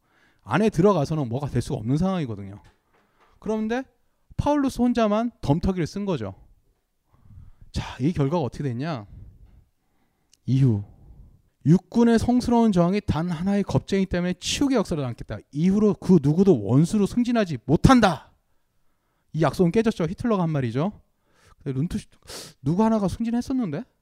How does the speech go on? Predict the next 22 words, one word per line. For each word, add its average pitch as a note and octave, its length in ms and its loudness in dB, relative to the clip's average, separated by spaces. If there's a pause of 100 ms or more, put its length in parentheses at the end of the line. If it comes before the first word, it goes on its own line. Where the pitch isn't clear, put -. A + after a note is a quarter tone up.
(260)
하여튼간. D#3 360 -10 (460)
근데 D3+ 160 -10
스탈린은 A#3+ 380 -4
어떻게 C#3+ 180 -8
됐냐? A#2+ 320 -8 (920)
주축군 - 340 0
피해 G2+ 300 -4 (580)
칠십육만 C#3+ 640 -2
명, G#2+ 240 -6
포로 G3+ 240 -4
구만 C3+ 320 -8
명, G2 160 -10 (340)
소련군 G3 540 -2 (240)
백십만, - 800 -8
백십만 F#3 560 -4
명. G#2 160 -6 (1080)
더 F#3 160 8
많이 F3+ 240 4
죽였는데 D#3+ 380 2
얘들이 A#2+ 220 -2
이긴 A2 180 -10
거예요. G2 260 -12